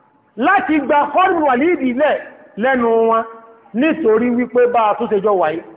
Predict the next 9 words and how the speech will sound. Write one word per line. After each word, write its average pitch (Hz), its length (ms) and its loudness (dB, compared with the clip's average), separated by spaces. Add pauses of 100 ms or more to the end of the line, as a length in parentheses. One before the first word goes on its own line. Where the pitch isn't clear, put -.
(480)
ìwọ 233 460 -2
àárín 190 380 0
ara 208 260 2
wa 202 160 2
síra 196 360 0
wa, 190 160 2 (1000)
ó 220 120 0
gbópọn 196 420 0
o. 170 160 2